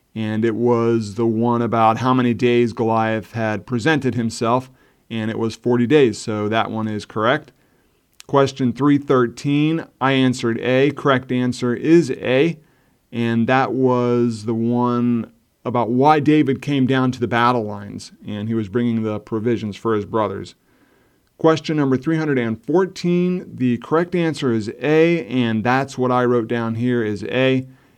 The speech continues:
and this one was the quote about the uncircumcised Philistines, and David said that.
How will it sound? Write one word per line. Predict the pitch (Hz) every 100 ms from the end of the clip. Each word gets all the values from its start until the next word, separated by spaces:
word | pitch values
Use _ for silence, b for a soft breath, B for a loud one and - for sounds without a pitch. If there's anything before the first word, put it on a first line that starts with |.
| b
and | 117 110 110
this | 113 139 -
one | 135 127 127
was | 127 123 104 98
the |
quote | 107 - 139 139 135
about | 120 120 117 -
the | 113 107
uncircumcised | 113 131 127 135 123 117 120 107 - -
Philistines, | 131 127 - 127 120 113
and | 107 104
David | 123 123 104 -
said | - 104 95
that. | - 57 -